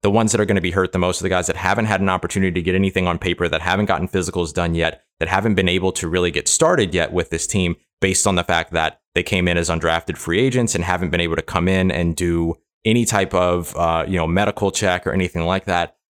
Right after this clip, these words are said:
that may end up getting cut before camp even begins if the camp roster gets cut down to seventy-five as opposed to ninety.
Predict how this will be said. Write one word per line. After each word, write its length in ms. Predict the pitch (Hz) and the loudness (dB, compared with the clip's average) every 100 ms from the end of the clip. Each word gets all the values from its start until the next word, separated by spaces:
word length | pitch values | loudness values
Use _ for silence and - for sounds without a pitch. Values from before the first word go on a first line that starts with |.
| - | -2
that 160 | 92 | 0
may 200 | 92 107 | 4 4
end 120 | 107 98 | 4 2
up 100 | - | 0
getting 240 | 90 85 | 0 0
cut 240 | - 101 | 0 -2
before 220 | - - 87 | -2 -4 -2
camp 300 | - 95 95 | 0 -2 0
even 220 | 80 82 | -2 -2
begins 560 | 78 - 170 123 98 - | -4 0 2 4 0 2
if 280 | 180 170 - | 2 2 0
the 280 | 85 98 92 | -2 -2 0
camp 300 | - 110 101 | -2 -2 0
roster 320 | 101 98 90 | 0 0 -2
gets 180 | 85 - | -2 -2
cut 240 | - - | -4 -2
down 200 | 87 85 | -2 -2
to 60 | 80 | -2
seventy-five 680 | 90 80 76 85 78 73 - | -2 -2 -2 -2 0 -2 -4
as 200 | 82 - | -6 -6
opposed 320 | - 60 - | -6 -6 -6
to 60 | |
ninety. 400 | 67 71 67 - | -4 -2 -4 -10